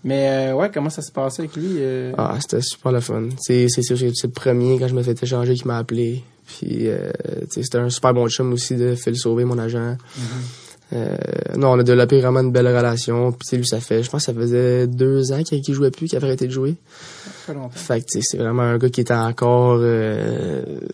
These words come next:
Speaker 2: tu sais, ça, il s'ennuyait de l'ambiance de la chambre,
Speaker 1: Ouais,
Speaker 2: d'être
Speaker 1: ouais,
Speaker 2: avec
Speaker 1: ouais.
Speaker 2: les boys, puis, fait qu'on était, j'ai développé vraiment une belle relation avec lui, on était rendus super proches à la fin, fait que, euh,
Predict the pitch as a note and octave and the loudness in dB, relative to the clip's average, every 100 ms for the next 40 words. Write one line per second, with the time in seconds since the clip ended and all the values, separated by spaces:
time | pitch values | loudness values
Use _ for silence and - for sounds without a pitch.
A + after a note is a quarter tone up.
0 | - G2+ F#2 D3 - B2+ B2 A2+ B2 A#2+ | -10 -10 -10 -8 -6 -2 2 4 2 2
1 | B2+ B2 B2+ B2+ C3+ C3+ C3 B2+ B2 B2 | 0 2 2 6 8 8 6 6 4 4
2 | B2 B2+ C3 B2+ B2+ C3+ C3 C3 D3+ D3 | 4 4 4 0 2 2 6 6 8 8
3 | B2+ - B2+ C3 B2+ B2+ B2+ B2+ B2+ B2+ | 8 8 8 6 6 8 8 6 4 0
4 | - B2 A#2+ A#2 - - - - - - | -2 2 2 0 -6 -18 -18 -18 -18 -20
5 | _ - B2+ B2+ B2+ B2+ A#2+ - - C3+ | _ -2 2 4 6 6 6 0 2 6
6 | C3 C3 D3 C#3 C#3+ C#3 C3+ B2+ C3+ B2 | 6 8 8 8 8 8 6 6 4 4
7 | C3 C3+ C3 B2 B2 - - B2 A#2+ B2+ | 4 4 6 4 0 -2 0 0 2 0
8 | A#2+ A#2 A#2+ A#2+ B2 A#2+ A#2+ - B2 A#2+ | 0 -4 -4 -2 0 -2 -6 -6 -2 0
9 | A#2 A2+ | 0 -2